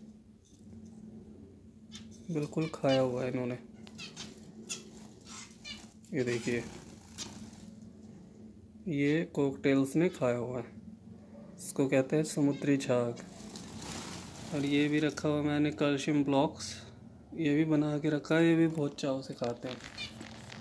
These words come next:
ये देखिए, इसको भी काटते रहते हैं। इनको बच्चे जब अंडे से निकल आते हैं, उसके बाद भी खिलाना है,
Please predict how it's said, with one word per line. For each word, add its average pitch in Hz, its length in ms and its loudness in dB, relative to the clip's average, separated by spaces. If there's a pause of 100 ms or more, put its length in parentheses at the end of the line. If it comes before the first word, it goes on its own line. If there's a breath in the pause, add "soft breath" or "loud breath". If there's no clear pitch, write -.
(180)
ये - 160 0
देखिए, - 500 0 (2000)
इसको 160 280 4
भी 160 140 10
काटते 151 540 0
रहते 131 320 -2
हैं। 113 140 -8 (2500)
इनको 160 680 6 (100)
बच्चे 170 840 2 (720)
जब 147 240 4
अंडे 151 320 4
से 151 140 0
निकल 143 380 2
आते 139 240 -2
हैं, 147 140 2
उसके 151 340 0
बाद 135 320 4
भी 143 120 2
खिलाना 120 360 -4
है, 113 120 -8